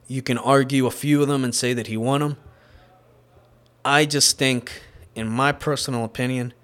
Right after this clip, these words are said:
Petr Yan is just too much for Merab. I think Merab has a lot of areas he needs to work on.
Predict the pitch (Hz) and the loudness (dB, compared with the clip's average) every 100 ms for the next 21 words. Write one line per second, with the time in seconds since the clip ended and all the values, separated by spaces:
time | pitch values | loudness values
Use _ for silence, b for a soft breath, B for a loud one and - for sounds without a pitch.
0 | b b b b b b _ - - 170 | b b b b b b _ -12 -6 2
1 | 180 156 139 139 135 139 131 - - - | 4 4 4 4 4 2 -2 -8 -20 -8
2 | 131 120 - 139 123 - - - - 160 | -6 -4 -2 0 0 -2 -6 -8 -4 0
3 | 131 107 - - - - _ _ - 113 | 0 -2 -4 -4 -6 -16 _ _ -10 -6
4 | 113 107 107 98 92 _ b b b b | -4 0 0 0 -4 _ b b b b
5 | - 113 143 131 120 120 120 117 113 107 | -16 -6 -2 0 2 4 2 0 -4 0
6 | 120 135 135 135 143 127 123 127 - 120 | 0 2 2 2 2 -2 -4 -4 -6 -4
7 | 117 113 123 113 113 | -2 -4 -6 -6 -8